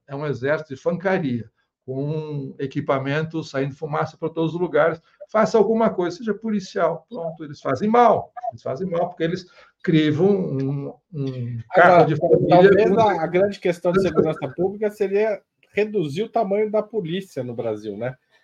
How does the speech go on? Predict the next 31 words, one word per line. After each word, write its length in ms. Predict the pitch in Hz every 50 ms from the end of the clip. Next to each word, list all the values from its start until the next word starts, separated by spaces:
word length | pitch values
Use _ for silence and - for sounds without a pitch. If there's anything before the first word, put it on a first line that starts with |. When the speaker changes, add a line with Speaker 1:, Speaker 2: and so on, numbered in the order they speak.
| _ _ _ _ _
Speaker 2:
Inclusive, 520 | 131 143 139 180 180 170 180 226 233 240 240
o, 180 | 226 196 - -
o 120 | 160 165
governo 480 | 160 165 156 160 156 190 202 208 208 175
Dória 580 | 143 123 147 160 190 226 254 233 208 170 143 -
reduziu 460 | 165 160 156 160 147 143 143 175 185
o 80 | 185 -
tamanho 320 | 165 143 143 151 156 147
da 80 | 151 143
polícia 520 | 135 - 143 139 151 190 214 214 - 226
e 40 | 214
diminuiu 520 | 208 220 220 226 226 220 220 220 220 214
o 20 | 214
número 280 | 214 214 208 208 202
de 120 | 190 196 196
mortos 420 | 175 160 156 156 156 - _ -
em 160 | 120 123 127
São 20 | -
Speaker 1:
Mas 220 | 196 214 214 202 208
a 40 | 226
Speaker 2:
Paulo. 120 | 202 -
Speaker 1:
polícia 420 | - 214 220 247 240 - - 214
já 60 | 202 185
tá 100 | - 196
reduzida, 640 | 165 220 202 180 196 156 117 147 196 196 175 170
a 40 | 156
polícia, 520 | - - 165 165 170 190 202 190 - 165 135
digamos, 440 | 131 139 123 147 139 139 127 -
profissional, 720 | - _ - 151 151 151 - - 143 135 135 139 135 135 135
entre 220 | 127 120 - 131
aspas, 640 | 131 151 190 214 - - _ 139 135 135 - _